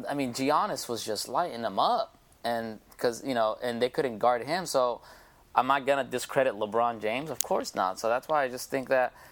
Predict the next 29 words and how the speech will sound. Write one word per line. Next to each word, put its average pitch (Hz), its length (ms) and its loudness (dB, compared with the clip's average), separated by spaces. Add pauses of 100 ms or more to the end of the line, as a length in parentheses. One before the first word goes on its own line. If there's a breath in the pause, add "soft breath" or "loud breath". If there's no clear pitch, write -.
(380 loud breath)
you 135 100 2
know, 131 280 4
the 123 140 0
whole 214 160 4
thing 208 220 2
about 143 300 4
LeBron 120 400 2
and 110 160 -6
his, 113 280 0
like, 110 180 4
thing 117 200 0
about 107 360 2
we, 113 180 -2
we 110 160 -2
have 110 160 2
a 92 60 -8
switch, 107 380 -2
I 147 100 2
don't 151 140 0
believe 107 300 -2
it 107 80 -2
for 101 140 -2
a 87 60 -4
second. 107 480 -2
You 180 80 -4
could 196 140 2
have 135 280 2
a 113 60 -10
switch, 135 520 -2